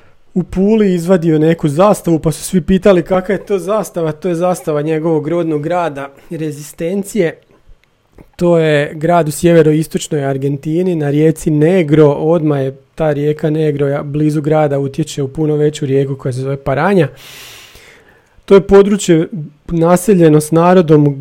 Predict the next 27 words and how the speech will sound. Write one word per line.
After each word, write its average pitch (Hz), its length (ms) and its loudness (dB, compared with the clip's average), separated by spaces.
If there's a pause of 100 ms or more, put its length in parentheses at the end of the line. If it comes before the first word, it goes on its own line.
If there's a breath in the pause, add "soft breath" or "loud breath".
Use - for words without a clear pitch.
Guja-, 156 460 6
Guajkuru, 160 1040 2 (140)
znači 160 360 -4
prije 160 280 4
Europljana, 147 680 2 (640 soft breath)
a 147 100 -2
onda 170 240 4
je 160 100 6
grad 151 500 0 (200)
osnovan 160 460 -2
tisuću 160 380 -2
osamsto 147 320 -6
sedamdeset 151 600 -2
osme. 160 480 -2 (200)
Prvi 170 220 -2
su 151 120 -12
se 151 160 -4
naseljavali 147 680 0
Italijani, 147 760 -2
i 123 40 -6
to 147 160 -6
sjeverni 139 520 0
Italijani 139 720 -4
iz 135 220 -6
one 139 200 -6
Pulje, 147 560 4
one, 65 200 -8